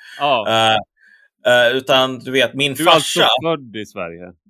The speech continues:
Speaker 2: Ja, min farsa
Speaker 1: Ja.
Speaker 2: kom till Sverige som läkarstudent,
Speaker 1: Mm.
Speaker 2: eh, från Uganda.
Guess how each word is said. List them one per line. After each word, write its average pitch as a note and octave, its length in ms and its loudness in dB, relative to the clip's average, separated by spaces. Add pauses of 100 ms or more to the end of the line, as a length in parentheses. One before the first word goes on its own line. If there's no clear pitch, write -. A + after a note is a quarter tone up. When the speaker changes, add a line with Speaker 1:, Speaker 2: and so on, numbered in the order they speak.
(120)
Speaker 2:
Ja, A#2+ 420 4
min B2+ 180 -6
farsa A2 360 2
Speaker 1:
Ja. F#3 80 2
Speaker 2:
kom D#3 280 0
till C#3 160 -4
Sverige B2 500 2
som A#2 180 -6
läkarstudent, A#2 1400 -2 (540)
Speaker 1:
Mm. A2 160 4 (640)
Speaker 2:
eh, E3 180 2 (100)
från F#3 220 2
Uganda. C3 680 0